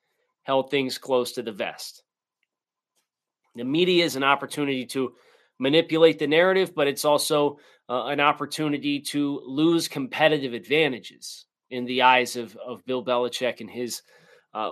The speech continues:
long extended coaching tree. For Mike McDaniel,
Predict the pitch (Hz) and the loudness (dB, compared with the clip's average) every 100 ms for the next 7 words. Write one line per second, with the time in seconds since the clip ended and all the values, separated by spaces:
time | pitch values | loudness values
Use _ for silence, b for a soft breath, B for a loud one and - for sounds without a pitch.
0 | - 131 135 131 123 120 - 143 123 117 | -8 0 2 2 0 -6 -6 -4 -2 -4
1 | - 175 165 131 - 80 - _ _ _ | 2 4 4 -2 -10 -16 -18 _ _ _
2 | B B 415 B _ _ _ _ _ _ | B B -20 B _ _ _ _ _ _
3 | _ _ 156 175 185 156 147 196 226 208 | _ _ 4 6 6 4 2 8 10 8
4 | 135 123 135 | 6 0 -6